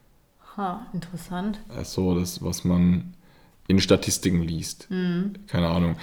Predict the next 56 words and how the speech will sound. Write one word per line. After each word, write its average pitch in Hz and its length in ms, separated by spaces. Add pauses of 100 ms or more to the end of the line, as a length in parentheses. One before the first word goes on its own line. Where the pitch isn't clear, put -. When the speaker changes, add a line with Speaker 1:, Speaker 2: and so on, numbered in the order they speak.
(180)
Speaker 2:
Kann 113 180
ich 127 60
jetzt 123 200
so 123 180
nicht 131 200
beurteilen. 131 500
Ich 117 100
würde 107 140
jetzt 101 80
auch 104 100
nicht, 104 240
äh, 101 220
auch 95 100
nicht 101 320
die 95 240
Intelligenz 101 720
von 107 160
einem 101 100
Menschen 101 320
immer 104 140
nur 101 180
an 92 100
Noten 123 340
messen. 165 600
Speaker 1:
Mhm. 175 60
Speaker 2:
Geht 180 100
am 98 140
Ende 98 180
um 95 140
die - 80
Erfahrung 117 580
und 101 140
auch 90 160
deine, 90 360
deine 92 260
Intelligenz. 95 720 (600)
Speaker 1:
Ja, 214 360
und 185 120
Speaker 2:
Aber, 190 40
Speaker 1:
letztlich, 190 360
ich - 80
seh's 104 120
Speaker 2:
äh, - 20
also, 101 220
Speaker 1:
ja - 40
auch - 40
Speaker 2:
also, 90 160
Speaker 1:
an - 40
Speaker 2:
also, - 200
Speaker 1:
meinem - 120 (120)
Speaker 2:
also - 180
Intelligenz 87 580
vom 92 140
Sinne 92 220
von 92 180
Transferleistung. 117 840